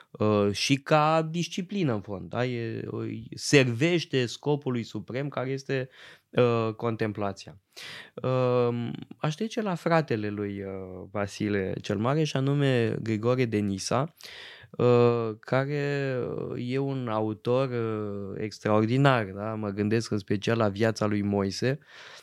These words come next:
uh, o carte sublimă, uh, în care, uh,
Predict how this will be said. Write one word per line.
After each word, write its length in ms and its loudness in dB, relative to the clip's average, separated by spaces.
uh, 420 2
o 140 0
carte 340 0
sublimă, 720 -2
uh, 640 0
în 80 2
care, 640 2
uh, 580 -2